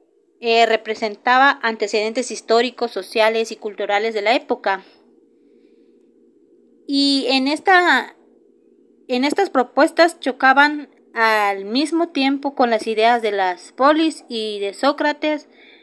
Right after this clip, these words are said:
y Platón. Y el objetivo que tenían los sofistas era darle formación a los jóvenes que consideraban necesaria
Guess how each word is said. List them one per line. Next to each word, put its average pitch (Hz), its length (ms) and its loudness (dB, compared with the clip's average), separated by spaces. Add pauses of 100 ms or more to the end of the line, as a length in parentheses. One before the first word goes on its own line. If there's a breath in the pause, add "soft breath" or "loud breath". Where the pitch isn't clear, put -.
(240 soft breath)
y 226 120 -8
Platón. 294 480 2 (960)
Y 254 160 0
el 254 100 2
objetivo 302 680 -2
que 254 100 0
tenían 254 340 -2
los 302 140 -4
sofistas 285 640 -2 (120)
era 269 200 4
darle 285 380 0
formación 254 800 -4
a 311 60 0
los 220 200 -4
jóvenes 254 580 -2 (500 soft breath)
que - 160 -4
consideraban 277 920 2 (240 soft breath)
necesaria 233 800 -2